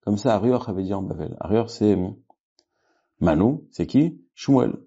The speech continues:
Mais Miflag Pilé, on a vu qu'il y avait une marloquette.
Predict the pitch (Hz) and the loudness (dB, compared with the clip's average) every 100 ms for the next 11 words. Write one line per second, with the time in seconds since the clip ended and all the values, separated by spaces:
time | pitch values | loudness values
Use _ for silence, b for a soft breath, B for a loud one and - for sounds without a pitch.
0 | _ 82 80 107 92 95 85 90 - 87 | _ -10 0 2 2 0 0 0 0 -2
1 | - 113 147 87 82 82 92 98 85 85 | 2 2 2 0 -2 0 0 2 2 2
2 | 82 104 143 131 | 2 0 0 -4